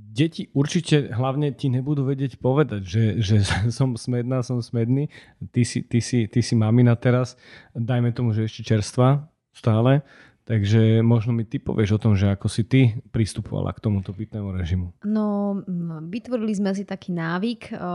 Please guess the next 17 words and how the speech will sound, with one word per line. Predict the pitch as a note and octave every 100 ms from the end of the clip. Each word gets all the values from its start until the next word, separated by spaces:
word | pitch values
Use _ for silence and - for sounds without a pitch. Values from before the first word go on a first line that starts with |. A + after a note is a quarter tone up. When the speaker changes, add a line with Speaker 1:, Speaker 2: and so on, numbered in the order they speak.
| F3 F3
Speaker 2:
je |
to | F#3
vlastne | E3 E3+ F#3+ F#3+
z | E3+
jednej | E3 D#3+
psychológie, | - G#3 A#3 G#3 F#3 E3+ F3
že | E3+
vlastne | F3 E3+ E3 F3+
máš | D#3+ E3 -
pohárik | G#3+ G3+ G3 F#3+ F3
alebo | E3+ E3 D#3+
respektíve | D#3+ E3+ - D#3
fľaštičku | - G3 G#3+ G#3 - - F3+ E3+
s | E3
vodou, | F3 C#3
s | D#3+
čajom | - B3+ B3+ A#3+